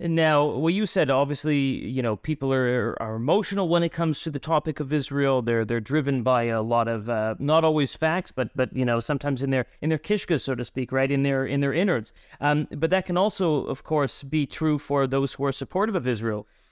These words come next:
So when you go onto, like I said, synagogues and, and, and community groups and, uh, a-, a-, and, uh, university campuses, uh, do you ever meet sort of those who are supportive of Israel, but also can't quite articulate why?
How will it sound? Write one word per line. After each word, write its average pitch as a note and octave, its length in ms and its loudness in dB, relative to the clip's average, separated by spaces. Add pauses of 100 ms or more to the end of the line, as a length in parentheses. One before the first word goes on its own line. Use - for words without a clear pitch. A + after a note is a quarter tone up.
So - 160 -4
when D#3 180 0
you A#3 140 2
go E3 300 4
onto, D3 600 0 (220)
like B2 240 -2
I B2 40 -8
said, A#2 240 -4
synagogues D3 680 2
and, A2+ 320 -6
and, G#2+ 180 -10
and G2+ 220 -12
community G3 360 0
groups D#3+ 520 0
and, A2+ 260 0
uh, A2 320 -2
a-, - 40 -8
a-, - 300 -6
and, G2+ 300 -4
uh, G#2 60 -2
university C#3 640 -2
campuses, D3 580 -2 (600)
uh, A#1+ 140 -6 (340)
do D#3 100 -4
you A3 260 2
ever D#3+ 180 0
meet D#3 440 0
sort D3+ 240 -4
of A#2+ 120 -6
those F3+ 260 2
who D#3 100 -4
are D3 120 2
supportive D#3+ 520 -2
of C3+ 140 -4
Israel, D#3 500 0 (180)
but - 100 -4
also G#3+ 340 0
can't F3 300 -4
quite E3 200 2
articulate C#3 640 -2
why? B2 540 0